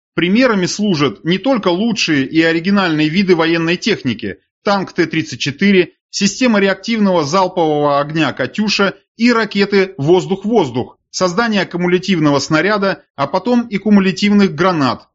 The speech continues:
мин, бомб, резко повысивших уязвимость немецких танков,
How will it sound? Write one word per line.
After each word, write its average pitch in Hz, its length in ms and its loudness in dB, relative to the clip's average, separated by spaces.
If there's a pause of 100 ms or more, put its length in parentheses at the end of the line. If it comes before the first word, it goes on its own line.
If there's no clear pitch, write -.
мин, 175 560 2
бомб, 156 440 0 (280)
резко 202 360 -2
повысивших 185 760 -2
уязвимость 185 640 2
немецких 185 560 -2
танков, 127 460 -4